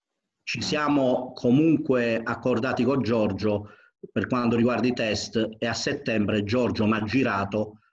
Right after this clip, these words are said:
sessanta test. È chiaro che, voglio dire,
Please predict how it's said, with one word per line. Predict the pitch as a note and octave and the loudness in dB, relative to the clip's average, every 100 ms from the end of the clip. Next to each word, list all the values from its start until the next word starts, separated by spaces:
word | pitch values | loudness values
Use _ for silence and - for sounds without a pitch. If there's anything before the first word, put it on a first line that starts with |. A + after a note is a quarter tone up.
| _ _ | _ _
sessanta | - - B2 - D3 B2+ D#3 | -12 -4 -4 -2 -4 -2 -2
test. | C3 A2+ A#2 - A#2+ A2+ - | -2 -2 -2 -4 -2 -2 -2
È | B2 A#2+ | -4 -4
chiaro | C3 A2+ A2 G2+ | -4 -2 0 0
che, | G#2+ G2+ F#2+ | 0 -2 -2
voglio | G#2 G#2 | -2 0
dire, | A2 A2 G2 - - | 2 2 0 -4 -18